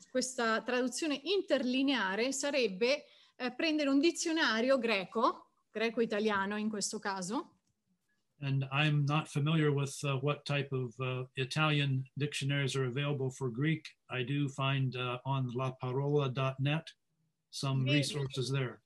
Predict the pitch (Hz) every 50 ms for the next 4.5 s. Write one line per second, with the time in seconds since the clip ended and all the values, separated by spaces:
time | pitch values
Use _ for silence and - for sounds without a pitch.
0 | _ _ _ _ _ _ - 226 269 294 294 247 285 285 285 285 277 233 294 311
1 | 330 320 - - 262 254 247 240 240 247 254 269 277 277 277 277 269 262 269 254
2 | 233 214 - - 269 254 240 240 226 220 220 220 226 233 233 233 233 226 233 240
3 | 226 220 247 262 269 262 233 220 226 - - - 233 226 233 226 233 240 220 247
4 | 220 202 214 208 208 240 254 262 294 285